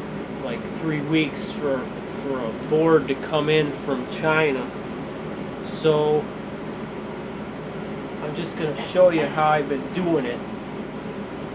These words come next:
I made a little mandrel here with a four forty screw, uh, tapped in the end of it,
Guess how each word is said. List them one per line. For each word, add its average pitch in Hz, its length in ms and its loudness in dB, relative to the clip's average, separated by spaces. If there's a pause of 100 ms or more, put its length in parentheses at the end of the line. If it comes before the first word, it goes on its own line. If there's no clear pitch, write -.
(160)
I 143 60 -2
made 170 280 2
a 160 60 6
little 156 300 6
mandrel 143 720 4
here 147 460 4 (420)
with 139 160 -2
a 127 200 4 (180)
four 170 320 4 (340)
forty 160 380 2
screw, 165 640 0 (720)
uh, 127 440 2 (180)
tapped 147 500 2
in 139 160 2
the 135 120 2
end 147 280 4
of 120 120 0
it, 123 160 0